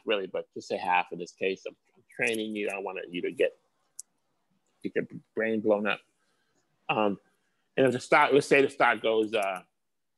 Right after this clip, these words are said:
you get assigned on Friday, uh, on Saturday. On Saturday is when you get the assignment. On Monday, the market opens up and you have the shares. In this case, negative a hundred shares.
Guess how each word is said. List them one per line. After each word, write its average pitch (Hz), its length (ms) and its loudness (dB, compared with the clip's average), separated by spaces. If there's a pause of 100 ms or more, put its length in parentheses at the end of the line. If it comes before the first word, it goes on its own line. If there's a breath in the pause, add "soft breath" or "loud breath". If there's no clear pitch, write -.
(360)
you 120 100 -6
get 135 140 4
assigned 139 340 2
on 120 140 -6
Friday, 131 400 0
uh, 117 240 -4
on 120 80 -8
Saturday. 123 500 0
On 113 120 -8
Saturday 175 400 2
is 131 120 2
when 127 120 -8
you 120 80 -8
get 110 160 -6
the 107 100 -4
assignment. 101 460 -4 (100)
On 104 160 -12
Monday, 120 580 0 (540)
the 110 240 -4
market 123 280 2
opens 113 280 -2
up 113 160 2
and 110 100 -2
you 98 80 -6
have 101 220 -2
the 95 80 -2
shares. 101 420 2
In 110 60 -8
this 107 140 -4
case, 110 200 2
negative 107 300 0
a 98 40 -16
hundred 98 220 -18
shares. 107 360 0